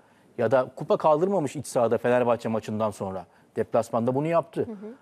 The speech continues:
Speaker 1: Ama iç sahada bunu yapmadı. O yüzden de burada Galatasaray'ın tabii ki hedefi şampiyonluk. Ama derbiye şampiyon çıkmak da en az bu kadar önemli Galatasaray için.
Speaker 2: Derbi her şekilde, kim nasıl çıkarsa çıksın, tarihi bir mücadele
Speaker 1: Tartışmasız,
Speaker 2: olacak, o
Speaker 1: evet.
Speaker 2: kesin.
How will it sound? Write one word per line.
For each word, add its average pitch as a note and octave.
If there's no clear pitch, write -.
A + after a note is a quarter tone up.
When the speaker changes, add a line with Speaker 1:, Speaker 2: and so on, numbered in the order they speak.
Speaker 1:
Ama G#2+
iç F#3
sahada D3+
bunu F3+
yapmadı. E3+
O D#3
yüzden E3+
de C#3
burada E3+
Galatasaray'ın C#3+
tabii G3
ki -
hedefi A#2
şampiyonluk. B2
Ama A#2+
derbiye D3+
şampiyon C3+
çıkmak E3+
da E3
en D3
az C#3
bu E3
kadar C3+
önemli A#2+
Galatasaray G2+
için. -
Speaker 2:
Derbi G#3+
her B3+
şekilde, A3
kim C4+
nasıl D4
çıkarsa G#3+
çıksın, A3+
tarihi A3+
bir G3+
mücadele G3
Speaker 1:
Tartışmasız, F#3+
Speaker 2:
olacak, G3
o A#3
Speaker 1:
evet. B2
Speaker 2:
kesin. F3